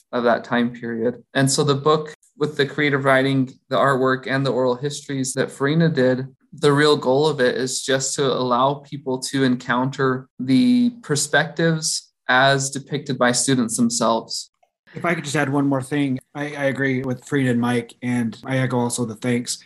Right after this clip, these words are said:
Speaker 2: I think one of the things that we all agreed upon was we wanted to be able to present the work of these young students and get out of the way. And so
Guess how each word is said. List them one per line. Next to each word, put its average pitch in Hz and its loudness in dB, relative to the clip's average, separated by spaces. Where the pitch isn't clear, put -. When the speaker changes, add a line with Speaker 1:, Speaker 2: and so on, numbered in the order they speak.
Speaker 2:
I 147 0
think 160 4
one 151 4
of 147 4
the 127 -2
things 135 2
that 123 0
we 127 4
all 120 4
agreed 117 -2
upon 113 -4
was 107 -8
we 131 0
wanted 131 2
to - -4
be 120 2
able 117 0
to 113 -4
present 120 -4
the 120 -2
work 110 -6
of 107 -4
these 104 -2
young 107 -2
students 104 -2
and 107 -6
get 110 -4
out 104 -6
of 104 -6
the 107 -6
way. 107 -6
And 120 -2
so 123 2